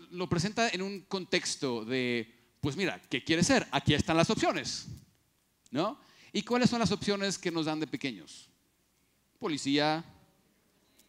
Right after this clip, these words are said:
profesor, ajá, ¿qué? Astronauta, abogado. Y, pero el problema es que esa pregunta no resuelve,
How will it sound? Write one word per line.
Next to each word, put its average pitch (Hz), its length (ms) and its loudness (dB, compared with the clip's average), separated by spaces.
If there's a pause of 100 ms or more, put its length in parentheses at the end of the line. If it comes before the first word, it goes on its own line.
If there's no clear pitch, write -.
(340)
profesor, 160 760 -2 (1500)
ajá, 156 520 0 (300)
¿qué? 147 260 -2 (380)
Astronauta, 196 960 0 (960)
abogado. 170 880 -2 (960)
Y, 170 80 -4
pero 196 260 4
el 196 160 4
problema 202 220 -2
es 220 80 -2
que - 60 -4
esa 220 240 4
pregunta 185 460 0
no 170 160 -4
resuelve, 156 960 0